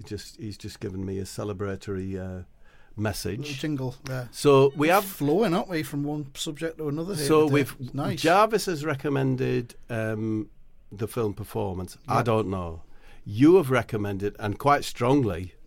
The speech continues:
Speaker 1: if you, if, if,
Speaker 2: Prison.
Speaker 1: if the listeners could see his face, Prison.
Speaker 2: I was wide-eyed there, wasn't I?
Speaker 1: On all
Speaker 2: I felt my
Speaker 1: four.
Speaker 2: eyes going wide as I was saying it.
Speaker 1: Yeah, no, and I'm, uh,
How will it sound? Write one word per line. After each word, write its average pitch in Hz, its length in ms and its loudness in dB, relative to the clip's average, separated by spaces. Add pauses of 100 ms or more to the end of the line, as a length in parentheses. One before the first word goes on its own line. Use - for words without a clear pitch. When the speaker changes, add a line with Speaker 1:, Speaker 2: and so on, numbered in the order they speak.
(120)
Speaker 1:
if - 140 -12
you, 117 140 -2
if, - 120 -8
if, 131 140 4
Speaker 2:
Prison. 135 320 2
Speaker 1:
if 113 100 -2
the 120 120 0
listeners 127 340 -2
could - 160 -8
see 120 220 2
his 107 120 -2
face, 110 380 -2
Prison. 120 560 2
Speaker 2:
I 143 60 -4
was 139 160 -4
wide-eyed 147 560 2
there, 135 160 0
wasn't 139 240 0
I? - 340 -6
Speaker 1:
On 110 100 0
all 107 180 0
Speaker 2:
I - 40 0
felt 180 220 4
my 143 100 2
Speaker 1:
four. 156 80 4
Speaker 2:
eyes 143 160 2
going 139 240 0
wide 147 300 0
as 131 120 -2
I 131 60 -2
was 131 160 -6
saying 156 300 -6
it. 131 80 -12 (140)
Speaker 1:
Yeah, 110 180 -2
no, 131 260 2
and 107 220 -2
I'm, 107 240 -4
uh, 110 240 -4